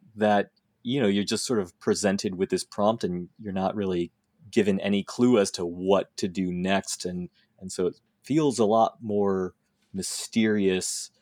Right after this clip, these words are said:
and intimidating than it really is. Um, but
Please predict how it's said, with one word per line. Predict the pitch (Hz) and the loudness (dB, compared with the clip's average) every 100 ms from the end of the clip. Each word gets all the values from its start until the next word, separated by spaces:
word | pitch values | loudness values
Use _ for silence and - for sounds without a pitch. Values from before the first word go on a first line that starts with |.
| _ _ - | _ _ -10
and | 98 90 90 | -6 -6 -4
intimidating | 95 92 113 98 92 90 87 | -4 -2 0 4 4 4 -2
than | 90 85 | -4 -4
it | 107 | -6
really | 95 92 90 87 87 | -4 -2 0 0 -2
is. | 87 87 85 - - _ _ _ | -2 -4 -6 -10 -14 _ _ _
Um, | 101 87 87 - - - _ _ _ - _ _ - | -6 -2 -4 -6 -12 -18 _ _ _ -20 _ _ 2
but | 92 - | 2 2